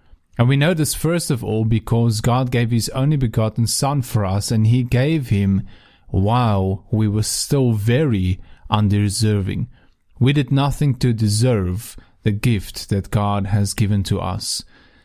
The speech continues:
And that was, this was the greatest gift that God has ever given to us, was his own life. In Romans five, the Bible says that God giving his own Son to us was also God giving us the free gift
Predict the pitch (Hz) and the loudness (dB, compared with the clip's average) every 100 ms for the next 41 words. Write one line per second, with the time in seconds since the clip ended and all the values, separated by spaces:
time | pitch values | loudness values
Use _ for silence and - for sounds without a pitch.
0 | - 120 143 165 139 139 127 160 151 135 | -2 0 2 0 -2 0 0 0 0 -2
1 | 120 110 110 117 156 156 131 - 123 120 | -2 -2 -2 -2 -2 -2 -2 -2 -2 -2
2 | 113 117 113 117 110 113 - - 147 160 | -2 -2 -2 0 0 -2 -2 -4 -2 0
3 | 127 104 107 104 98 101 95 90 92 - | -2 0 0 0 -2 -4 -4 -4 -6 -6
4 | - - - - - 95 - 110 104 - | -10 -14 -20 -8 -2 -2 0 0 0 -2
5 | 117 113 107 110 101 - - - - _ | 0 2 2 0 -6 -10 -16 -20 -20 _
6 | _ - _ _ - 107 120 127 117 - | _ -20 _ _ 0 2 2 2 0 -2
7 | - 110 113 123 - 107 104 110 113 - | 0 2 2 0 -2 -2 0 0 -2 -2
8 | 113 107 110 104 113 113 123 117 113 113 | -2 -2 -2 -2 -2 0 0 0 0 2
9 | 110 110 113 113 113 110 - 110 117 110 | 2 2 0 0 0 0 -2 0 0 -2
10 | 110 101 107 - - - - - - 117 | -2 0 -2 -4 -8 -12 -20 -8 -2 -2
11 | - 131 143 151 143 123 120 131 127 120 | 0 -2 0 0 0 0 0 0 -2 0
12 | 123 127 135 110 110 113 - - 110 - | 0 2 0 -2 -2 -2 -2 -4 -4 -4
13 | 151 175 143 160 113 - - | -2 0 0 0 0 -4 -16